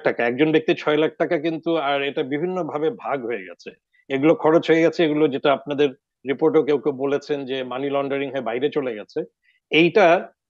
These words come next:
এবং এটার জন্য পুরোপুরি কিন্তু শুধুমাত্র রিক্রুটিং এজেন্সি দায়ী না, রিক্রুটিং এজেন্সি বাইরেও, বাইরেও আছে এবং একটু তদন্ত করা দরকার যে কোনো কোনো, আহ, সরকারি কর্মকর্তারাও এটার সুবিধাভোগী আছেন কিনা,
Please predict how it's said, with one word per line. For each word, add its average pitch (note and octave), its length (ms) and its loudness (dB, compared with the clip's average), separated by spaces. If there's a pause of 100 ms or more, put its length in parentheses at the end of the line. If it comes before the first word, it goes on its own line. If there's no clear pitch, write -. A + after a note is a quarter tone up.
(220)
এবং C#3+ 220 6
এটার E3 200 2
জন্য G3 160 2
পুরোপুরি G#3 500 2
কিন্তু G3 220 -4
শুধুমাত্র E3 680 -2 (380)
রিক্রুটিং F3 380 0
এজেন্সি D#3+ 360 -4
দায়ী A#2+ 340 -4
না, F#2+ 160 -12 (380)
রিক্রুটিং E3 380 0
এজেন্সি F#3 460 0
বাইরেও, C3+ 420 0 (120)
বাইরেও D3 420 -2
আছে F3 260 -2 (220)
এবং C#3 200 -6
একটু D#3+ 200 -6
তদন্ত D#3+ 400 -2
করা F3+ 260 -2
দরকার E3 360 -4
যে C#3+ 80 -10
কোনো E3 240 -6
কোনো, F3+ 240 -4 (520)
আহ, C#3 220 0 (160)
সরকারি F3 520 -2
কর্মকর্তারাও F#3 720 -4
এটার F3+ 220 -4
সুবিধাভোগী D3 720 -4
আছেন B2 400 -8
কিনা, F#2+ 240 -16